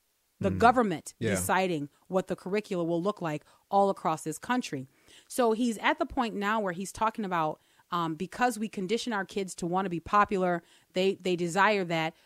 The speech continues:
Speaker 1: Uh, and then what is popular is also held up in front of them. Uh, and let me just pick up with the article here. Hilditch, again, writing. This is from National Review, picked up by Yahoo.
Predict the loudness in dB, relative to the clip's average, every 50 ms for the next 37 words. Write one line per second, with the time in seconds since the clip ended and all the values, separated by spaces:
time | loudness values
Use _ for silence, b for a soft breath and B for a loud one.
0 | b b b b 0 2 2 2 2 0 -2 -2 0 0 0 -2 -2 2 6 6
1 | 6 6 6 2 -6 -8 -8 -8 0 2 2 2 2 0 -6 -4 -4 -4 -6 -4
2 | -2 -2 -2 -2 -2 -4 -2 0 0 -2 0 0 -2 -2 -4 -6 -4 -4 -4 -4
3 | -4 -4 -4 -4 -4 -4 -4 -6 b b b b b b b -2 -2 -2 0 -2
4 | -4 -4 -4 -4 -6 -6 -6 -6 -6 -6 -6 -4 -4 -4 -4 -4 -2 -4 -6 -4
5 | -2 -2 -4 -4 -6 -8 _ _ _ _ _ _ _ _ _ _ _ _ _ -20
6 | -20 -10 -2 0 0 0 0 -2 -4 -6 -8 -10 -6 -4 -4 -2 -2 0 0 0
7 | -2 -2 -4 -4 -4 -6 -8 -10 -8 -6 -4 -4 -2 -2 -2 -2 -2 -2 -4 -4
8 | -4 -4 -2 -2 -4 -2 -2 -6 -4 -4 -6 -4 -4 -4 -4 -4 -4 -4 -4 -6
9 | -6 -8 -10